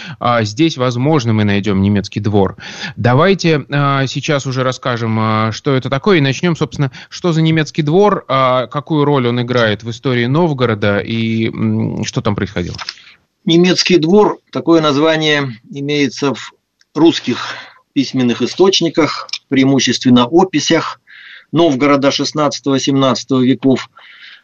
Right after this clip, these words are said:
Speaker 2: А, м, и таких источников в русских очень мало.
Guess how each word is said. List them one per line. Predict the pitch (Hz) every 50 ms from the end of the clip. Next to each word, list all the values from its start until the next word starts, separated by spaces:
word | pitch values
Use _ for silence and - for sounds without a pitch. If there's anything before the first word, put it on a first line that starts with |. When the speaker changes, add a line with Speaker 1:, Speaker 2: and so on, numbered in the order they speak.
| _ _ _ _ _ _ -
Speaker 2:
А, | 139 139 139 131 131 127 127 127 123 127 127 -
м, | - 147 139 131 131 135 139 151 - _
и | - 147 147
таких | 139 160 151 - 220 226 202 - 170
источников | 156 - - 190 196 190 - 170 147 - 170 151 - - - -
в | - 143 131
русских | 151 175 165 - - 143 147
очень | 156 139 - 143 139
мало. | 139 131 117 107 95 87 87 -